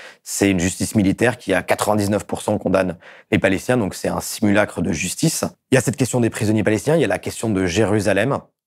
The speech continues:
euh, qui a d'ailleurs donné son nom à l'opération du Hamas et qui est probablement au cœur de l'attention de ce parti. Jérusalem, qui est le témoin à la fois d'une offensive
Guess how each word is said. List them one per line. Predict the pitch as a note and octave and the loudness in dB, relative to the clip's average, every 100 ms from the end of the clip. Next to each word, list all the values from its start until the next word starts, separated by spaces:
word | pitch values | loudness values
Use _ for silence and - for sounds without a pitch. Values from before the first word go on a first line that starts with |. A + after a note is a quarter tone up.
| - | -10
euh, | F2+ E2 D2 | -6 -6 -6
qui | - | -2
a | F2 | 0
d'ailleurs | F#2 G2 F#2 | 2 2 2
donné | G#2+ G2+ | 2 0
son | - G2 | 0 0
nom | C3 | 2
à | C#3+ | 2
l'opération | G#2+ F#2+ F#2 - G2 | 0 -2 -2 -2 -2
du | E2+ | -2
Hamas | F2+ B2+ - | 0 0 0
et | E2+ | -8
qui | - | -4
est | F#2 | -4
probablement | - F#2+ F#2 F#2+ A2 - - - - | -2 0 2 2 0 -2 -16 -14 -2
au | G2+ | -2
cœur | - E3 D#3 | 0 0 2
de | A#2 | 0
l'attention | G2+ F#2+ - F#2+ | -4 -6 -10 -10
de | F#2 | -10
ce | - | -6
parti. | - - - G#2 - - - - - | -4 -4 -2 -2 -2 -10 -20 -20 -2
Jérusalem, | A2 G#2 F#2+ G#2 A2+ A#2 | 2 4 4 2 2 0
qui | - | 0
est | F2+ | -2
le | |
témoin | - G2 G2+ G2+ | 0 0 2 0
à | |
la | F#2+ | 0
fois | G#2+ | 0
d'une | G2 G2 | 2 0
offensive | - F#2 - G2+ F2+ E2+ | -2 -4 0 0 2 0